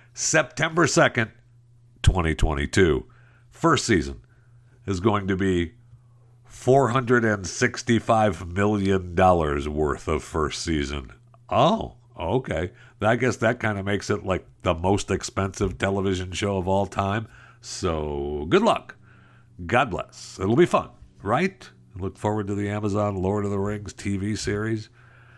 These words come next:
You only have to wait until September of twenty twenty-two, and that may be pushed back as well. Because, ah, four hundred sixty-five million doesn't quite sound like enough money for a T V show to me. That's just me. Reese Witherspoon,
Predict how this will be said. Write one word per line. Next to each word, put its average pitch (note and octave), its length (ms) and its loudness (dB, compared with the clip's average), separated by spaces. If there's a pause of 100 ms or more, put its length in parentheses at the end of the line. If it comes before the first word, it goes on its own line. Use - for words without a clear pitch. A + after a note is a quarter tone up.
(160)
You F2 80 -4
only F#2+ 160 0
have F2+ 120 0
to G2 100 0
wait F2 200 4
until D#2+ 380 0
September B2 720 -2
of G2 260 -4
twenty E2 460 2
twenty-two, D2 760 -2
and C#2 80 -6
that E2+ 220 0
may C2+ 140 -2
be C2 140 -4
pushed - 340 -12
back B1+ 240 -8
as C2 120 -10
well. C#2 320 -4 (280)
Because, E2+ 380 -2
ah, A3+ 420 -6 (140)
four A3+ 160 6
hundred G3 140 4
sixty-five D3+ 480 2
million D3+ 400 0
doesn't C#3 460 2
quite A#2+ 300 2
sound G#2 320 4
like F2+ 200 0
enough E2+ 300 -2
money D2+ 260 -4
for C#2+ 180 -8
a C2+ 60 -6
T C#2+ 180 -6
V C2+ 160 -6
show C#2 240 -10
to C2+ 80 -8
me. A#1 220 -12 (440)
That's A2+ 220 -6
just - 240 -6
me. A#1 220 -12 (340)
Reese C3 300 4
Witherspoon, C#3 640 2